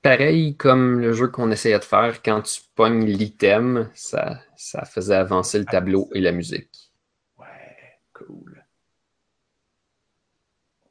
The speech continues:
Speaker 1: Puis ben,
Speaker 2: Ah.
Speaker 1: euh, cent quarante, euh, tu sais, je l'ai pas vraiment fini, là. J'ai fait les trois tableaux,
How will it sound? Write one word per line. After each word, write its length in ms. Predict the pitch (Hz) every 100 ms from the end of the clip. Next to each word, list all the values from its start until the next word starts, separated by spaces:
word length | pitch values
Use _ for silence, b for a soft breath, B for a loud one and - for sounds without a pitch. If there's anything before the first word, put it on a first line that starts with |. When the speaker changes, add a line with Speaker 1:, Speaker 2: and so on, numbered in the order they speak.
| _ _ _ 107
Speaker 1:
Puis 180 | 101
ben, 240 | 98 95 92
Speaker 2:
Ah. 80 | 90 90
Speaker 1:
euh, 40 |
cent 200 | - 98
quarante, 420 | 92 98 110 113
euh, 300 | 98 87 85
tu 60 | 85
sais, 120 | - 104
je 100 | 95
l'ai 80 | 92
pas 120 | 113
vraiment 360 | 104 104 104 98
fini, 280 | - 92 151
là. 100 | 165
J'ai 140 | 95
fait 280 | - 95 -
les 180 | 92 90
trois 340 | - 98 92
tableaux, 380 | - 90 90